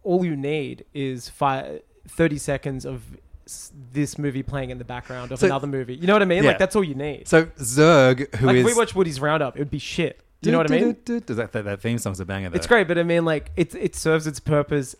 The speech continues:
Speaker 1: as, like, set dressing context.
Speaker 2: Yeah, of
Speaker 1: You know what I
Speaker 2: course.
Speaker 1: mean?
Speaker 2: Yeah, yeah.
Speaker 1: And that's what this movie, like, kind of only needed to be. Like, it, we didn't need
Speaker 2: Yeah,
Speaker 1: someone
Speaker 2: this,
Speaker 1: to be
Speaker 2: like,
Speaker 1: like
Speaker 2: hokey nineties action,
Speaker 1: Yeah.
Speaker 2: action movie. Yeah.
Speaker 1: Like, what we needed that was in the background that you keep cutting to, and then Buzz, like, you could even see the jokes now.
Speaker 2: Imagine
Speaker 1: Buzz
Speaker 2: if
Speaker 1: being like,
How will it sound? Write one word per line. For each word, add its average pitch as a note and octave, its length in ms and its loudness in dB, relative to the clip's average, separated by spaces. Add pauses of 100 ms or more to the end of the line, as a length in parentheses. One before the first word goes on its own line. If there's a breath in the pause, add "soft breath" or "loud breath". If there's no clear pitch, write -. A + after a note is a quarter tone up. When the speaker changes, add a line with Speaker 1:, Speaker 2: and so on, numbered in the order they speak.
Speaker 1:
as, B2+ 600 -6 (160)
like, B2+ 420 -10 (160)
set - 320 -6
dressing C3 500 -8 (380)
context. C#3 460 -6
Speaker 2:
Yeah, D3+ 140 6
of - 40 -4
Speaker 1:
You F3 60 0
know F3 80 4
what E3 60 2
I - 20 -
Speaker 2:
course. E3 100 0
Speaker 1:
mean? G#2+ 120 0
Speaker 2:
Yeah, G2 180 -4
yeah. D#2 80 -14
Speaker 1:
And F3 120 -2
that's F3 220 -2
what F3+ 80 -4
this D#3+ 180 -4
movie, D3+ 280 -4
like, C3+ 180 -8 (880)
kind D#3 260 -6
of C#3 260 -10
only D#3 340 -4
needed C3+ 320 -6
to D3+ 80 -14
be. F3 180 -2
Like, D3+ 220 -4
it, E3+ 200 -12
we E3+ 140 -12
didn't E3 300 -4
need D3 240 -4
Speaker 2:
Yeah, B2+ 60 -8
Speaker 1:
someone E3+ 160 4
Speaker 2:
this, D3+ 120 2
Speaker 1:
to D#3 60 4
be C#3+ 80 2
Speaker 2:
like, D#3 100 0
Speaker 1:
like - 0 -
Speaker 2:
hokey C3+ 260 2
nineties A2 540 -2
action, A2 460 -4
Speaker 1:
Yeah. F#4 120 -4
Speaker 2:
action A#2+ 320 -2
movie. F2+ 340 -8
Yeah. G2 160 -4
Speaker 1:
Like, F3+ 140 -2
what G3 80 0
we G3 80 0
needed F#3 200 -2
that F3+ 140 0
was F3 120 -4
in F3 60 -2
the D3+ 60 -4
background D#3 440 -4
that D#3 80 -14
you D#3+ 60 -16
keep F#3 260 -4
cutting D#3+ 340 -2
to, C3+ 220 -8
and C#3 100 -4
then E3+ 140 2
Buzz, D#3+ 400 0
like, E3 180 -2
you F#3 60 -10
could G#3+ 120 -6
even A3+ 180 -6
see G#3+ 120 -6
the E3+ 100 -2
jokes E3 240 -2
now. F#3 80 0
Speaker 2:
Imagine G3 240 4
Speaker 1:
Buzz G#3 100 4
Speaker 2:
if G3 80 2
Speaker 1:
being F#3+ 120 0
like, F3+ 220 -4